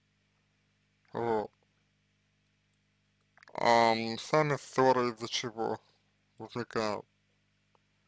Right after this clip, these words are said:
Вот, вот тоже есть причина. Ну вот.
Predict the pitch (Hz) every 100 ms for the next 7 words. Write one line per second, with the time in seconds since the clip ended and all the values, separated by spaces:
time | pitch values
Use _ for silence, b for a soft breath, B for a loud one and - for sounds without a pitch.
0 | _ _ _ - 110 110 113 - 165 127
1 | 113 113 _ - - - 120 - - _
2 | _ _ _ _ _ _ _ _ _ _
3 | _ _ _ _ _ _ _ - - 110
4 | 110 110 107 110 - -